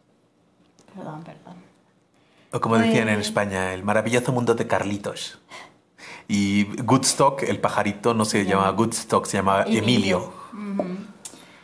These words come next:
Speaker 1: Pues sí, todo es muy reciente, pero como dije, dependiendo de las intenciones de ella, pero fue interesante informarme de ello. Como dicen, tal vez solo es una for-, es su forma de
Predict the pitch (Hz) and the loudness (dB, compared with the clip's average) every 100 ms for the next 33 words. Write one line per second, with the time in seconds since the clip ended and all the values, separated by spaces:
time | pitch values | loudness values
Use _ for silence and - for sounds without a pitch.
0 | - 220 226 269 269 269 269 269 254 247 | -12 -4 0 0 2 2 2 2 2 0
1 | 233 220 262 277 302 240 196 196 202 226 | -2 -2 -2 -2 -2 -4 -6 -6 -8 -8
2 | 226 214 190 202 226 196 180 185 180 180 | -8 -8 -10 -8 -6 -6 -8 -10 -10 -8
3 | 190 185 180 226 240 262 202 185 202 202 | -8 -6 -6 -4 -4 -6 -8 -8 -10 -10
4 | 202 185 190 202 190 170 190 220 240 240 | -12 -12 -10 -10 -10 -6 -4 -2 -2 -4
5 | 208 190 190 180 175 165 165 175 175 220 | -4 -4 -4 -6 -6 -8 -10 -10 -8 -6
6 | 233 269 269 240 196 208 226 220 202 202 | -2 -2 -2 -2 -4 -4 -6 -6 -6 -6
7 | 202 196 196 185 196 196 220 226 226 202 | -6 -6 -10 -8 -10 -6 -4 -4 -6 -8
8 | 208 202 185 | -6 -8 -10